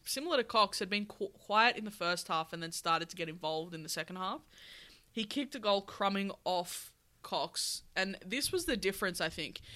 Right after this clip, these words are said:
Cox, in the first half, he wasn't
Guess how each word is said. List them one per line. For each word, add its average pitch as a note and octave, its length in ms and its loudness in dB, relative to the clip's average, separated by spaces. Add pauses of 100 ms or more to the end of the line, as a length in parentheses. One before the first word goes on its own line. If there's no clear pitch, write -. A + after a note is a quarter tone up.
(200)
Cox, C4+ 400 6
in D4 160 -2
the D4 100 2
first G3+ 460 0
half, F#3 480 0 (160)
he G3+ 180 -10
wasn't G#3+ 420 -2